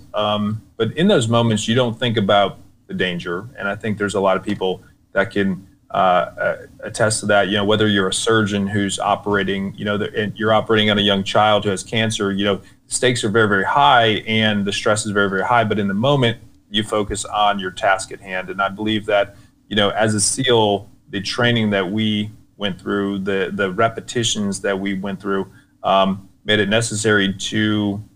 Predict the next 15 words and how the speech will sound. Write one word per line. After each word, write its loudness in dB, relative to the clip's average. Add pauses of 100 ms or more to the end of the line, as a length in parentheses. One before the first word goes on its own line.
(120)
prepare 2
us 0
for -4
those 2
moments 0
where 4
the -4
stress 0
is -6
very 2
high, 2
the -2
danger -2
is -6
high, 2